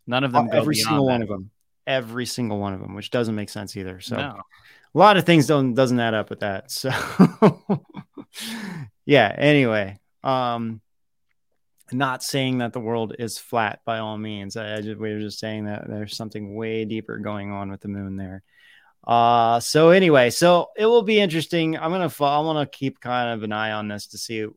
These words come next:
Speaker 2: w-, what other people are saying. Maybe other people that are talking about it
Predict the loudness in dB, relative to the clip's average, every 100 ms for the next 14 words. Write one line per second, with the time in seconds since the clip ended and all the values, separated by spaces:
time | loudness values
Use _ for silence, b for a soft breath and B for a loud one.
0 | _ -12 -10 -8 -10 -14 -8 -6 -6 -4
1 | -4 -6 -6 -8 -6 -6 -6 -6 -6 -6
2 | -8 -10 -18 _ _ _ _ -10 -6 -4
3 | -4 -4 -4 -6 -8 -8 -6 -6 -10 -14
4 | -8 -6 -6 -8 -8 -10 -8 -8 -8 -10
5 | -6 -6 -6 -6 -8